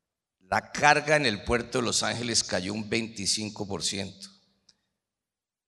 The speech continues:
Lo que ha venido pasando, por ejemplo, con la cantidad de vuelos que se están eliminando, lo que eso significa como el sector turista, de, turístico, perdón,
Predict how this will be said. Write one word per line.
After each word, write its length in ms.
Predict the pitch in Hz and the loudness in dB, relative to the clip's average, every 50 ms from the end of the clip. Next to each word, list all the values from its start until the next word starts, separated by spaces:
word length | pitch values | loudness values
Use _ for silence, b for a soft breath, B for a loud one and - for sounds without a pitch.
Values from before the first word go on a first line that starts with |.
| _ _ _ _ | _ _ _ _
Lo 140 | 98 98 95 | -6 -4 0
que 100 | - 113 | 2 4
ha 80 | 113 | 4
venido 300 | 113 127 127 131 131 - | 4 4 2 0 0 0
pasando, 360 | - 110 - - 107 110 110 113 | 0 0 0 0 0 -2 -2 -2
por 120 | 113 110 | -2 -2
ejemplo, 240 | 101 95 98 117 101 | -2 -2 -4 -4 -4
con 100 | 107 101 | -2 -2
la 80 | 87 | -2
cantidad 420 | - 87 87 90 - 95 92 98 101 | -2 -2 -4 -6 -4 -2 0 2 4
de 80 | 110 | 4
vuelos 360 | 110 107 113 113 107 107 107 - | 4 2 0 0 0 0 -2 -2
que 100 | - 95 | -2 -4
se 120 | - 87 | -6 -6
están 260 | 80 - - 95 95 | -6 -6 -4 -2 -2
eliminando, 720 | 104 104 98 90 85 87 85 101 107 110 110 104 101 104 | -2 -2 -2 -4 -6 -6 -4 -2 0 0 0 -2 -4 -4
lo 140 | 92 90 90 | -6 -6 -6
que 100 | - 95 | -6 -6
eso 140 | 90 - 101 | -4 -4 -4
significa 520 | 95 98 87 85 85 - 95 - - 95 | -4 -6 -8 -8 -10 -10 -12 -14 -14 -10
como 240 | - 95 85 82 82 | -8 -8 -6 -6 -8
el 100 | 82 82 | -8 -8
sector 380 | - - 87 80 - 90 85 - | -8 -8 -8 -8 -10 -12 -12 -12
turista, 600 | - 98 95 104 117 110 - - - 101 104 - - B B B B B B | -14 -10 -6 -2 -2 -2 -2 -2 -2 -4 -4 -4 -6 B B B B B B
de, 160 | - 98 85 | -6 -4 -4
turístico, 580 | - - - 95 101 120 117 120 117 107 113 101 | -4 -4 -2 0 2 2 0 0 -2 -4 -4 -4
perdón, 400 | 80 90 82 90 104 107 110 - | -4 -4 -2 -2 -2 -4 -4 -8